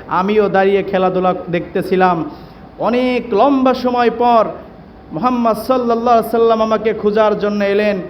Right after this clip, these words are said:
খুঁজতে এসে দেখলেন আমি খেলাধুলা দেখছি, আমাকে তিনি বাধা দিলেন না, তিনিও পাশে দাঁড়িয়ে খেলাধুলা দেখলেন। কিছু সময় পর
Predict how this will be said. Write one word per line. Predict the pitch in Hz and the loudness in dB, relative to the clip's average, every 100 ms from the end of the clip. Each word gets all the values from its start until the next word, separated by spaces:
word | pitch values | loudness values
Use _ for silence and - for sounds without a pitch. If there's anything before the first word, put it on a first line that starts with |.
| - - - | -14 -16 -2
খুঁজতে | 208 208 220 | -2 0 -2
এসে | 208 208 | 0 0
দেখলেন | 185 202 202 202 | 0 -2 0 0
আমি | 202 196 190 | 0 -2 -6
খেলাধুলা | - 208 202 190 185 202 190 | -2 2 2 0 0 2 2
দেখছি, | 196 196 - 220 208 - - | 0 -4 -4 -2 -4 -8 -10
আমাকে | 156 202 214 214 | -4 -2 -2 -2
তিনি | 214 208 | -2 -2
বাধা | 180 214 190 | 0 0 2
দিলেন | 214 214 220 | 0 0 0
না, | 220 214 190 - - - | 0 0 -2 -6 -16 -8
তিনিও | 214 254 262 | -2 2 2
পাশে | 254 220 233 | 2 0 0
দাঁড়িয়ে | 220 208 208 | 0 0 0
খেলাধুলা | 202 208 202 196 196 | -2 -2 -2 0 0
দেখলেন। | 185 185 190 196 185 165 - - - - - | 0 -2 -2 0 0 -2 -8 -18 -20 -16 -8
কিছু | 208 220 | -4 -4
সময় | 226 214 214 208 | -2 2 2 2
পর | 214 214 | 2 2